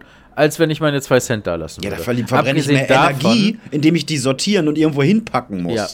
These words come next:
Speaker 1: Ich verstehe sowieso, ähm, äh, äh, Bargeld zahlen nicht mehr so richtig. Aber da sind wir beide auch auf zwei verschiedenen Standpunkten.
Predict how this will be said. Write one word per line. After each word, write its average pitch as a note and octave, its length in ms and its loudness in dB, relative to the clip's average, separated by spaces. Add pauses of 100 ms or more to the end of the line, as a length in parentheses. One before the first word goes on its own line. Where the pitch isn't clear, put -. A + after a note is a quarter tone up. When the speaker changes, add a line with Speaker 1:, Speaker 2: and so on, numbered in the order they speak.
(400)
Speaker 1:
Ich - 140 -8
verstehe D3 600 0
sowieso, B2+ 680 0
ähm, A#2 460 -6
äh, G#2 360 -6
äh, - 60 -10 (300)
Bargeld G2+ 680 -2
zahlen E2 340 -6
nicht F2 180 -12
mehr F2 120 -8
so D2 100 -12
richtig. C#2+ 420 -14
Aber G2 220 -2
da G2 240 -2
sind F#2+ 240 -10
wir F#2+ 80 -6
beide F2 300 -4
auch E2 80 -12
auf F#2 100 -14
zwei F2+ 140 -8
verschiedenen D#2+ 480 -12
Standpunkten. - 580 -16